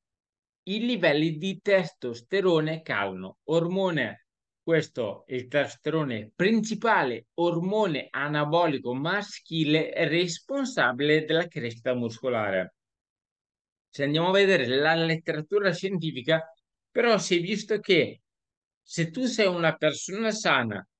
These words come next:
ti alleni costantemente, hai uno stile di vita attivo, quindi ti alleni almeno con le tre, quattro, cinque volte a settimana,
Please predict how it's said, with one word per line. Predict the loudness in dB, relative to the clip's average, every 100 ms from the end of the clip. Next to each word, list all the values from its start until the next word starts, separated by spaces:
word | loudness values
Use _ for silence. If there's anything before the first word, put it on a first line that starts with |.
| _ _ -10
ti | 2
alleni | 6 8 6 4 2 0
costantemente, | 2 2 2 -2 -2 0 0 0 -2 2
hai | 2 2
uno | -2
stile | -10 -4 -2
di | -2
vita | -4 -4 -10
attivo, | -8 -4 -4 -4
quindi | -6 -6 -8
ti | -6 -6
alleni | -2 -4 -2
almeno | -2 -4 -6 -8
con | -6 -4
le | -2 -4 -6 _ _ -8
tre, | -2 -2 -2
quattro, | -2 -2 -2 -6 -12 -10
cinque | -6 -4 -2 2
volte | 2 0
a | -10
settimana, | -12 -6 -4 -2 -4